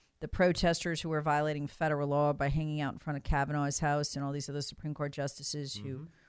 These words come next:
Speaker 1: were threatened and had to go into hiding. Like, people like that, it would be cool if we went after them instead. Um, you know, they actually did their jobs instead of messing around with Alec Baldwin. Let, you know, let that, th-, this, that's a local matter. Let, let the,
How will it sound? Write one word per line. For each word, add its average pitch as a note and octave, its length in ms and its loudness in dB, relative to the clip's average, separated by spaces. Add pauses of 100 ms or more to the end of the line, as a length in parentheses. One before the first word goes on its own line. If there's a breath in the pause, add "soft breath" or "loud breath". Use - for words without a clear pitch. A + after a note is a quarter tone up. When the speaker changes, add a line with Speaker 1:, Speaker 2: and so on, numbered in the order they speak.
(120)
Speaker 1:
were C#3+ 140 0
threatened D3+ 420 2
and D3 140 2
had D3 140 4
to D3 60 0
go C#3+ 200 2
into C#3 140 2
hiding. D3 340 0
Like, E3+ 180 -2
people D#4+ 260 0
like E3 240 4
that, A2+ 280 -2
it A2+ 40 -6
would C3 140 -8
be C3 100 -10
cool F#2+ 200 -10
if - 100 -12
we A#2+ 80 -8
went A#2+ 160 -6
after A2 200 -10
them A#2 200 -6
instead. - 320 -12 (640)
Um, C#3+ 460 4
you E3 100 0
know, C3+ 100 2
they C3+ 120 2
actually D3 240 0
did C3 180 -4
their B2+ 100 -2
jobs A#2+ 380 -2
instead A#2+ 220 -6
of A#2 60 -4
messing A#2 240 -2
around A#2+ 160 -4
with B2+ 100 -4
Alec A#2+ 300 -4
Baldwin. A#2 540 -2
Let, C3+ 300 -4
you G3 120 -2
know, C3+ 60 -6
let A3 160 0
that, A#3 180 0
th-, A#3+ 160 -2
this, A#3+ 180 0
that's G#3 220 2
a D3 60 2
local B2 380 -4
matter. B2 340 -2
Let, D#3+ 180 0 (140)
let F3+ 200 0
the, B2+ 240 -2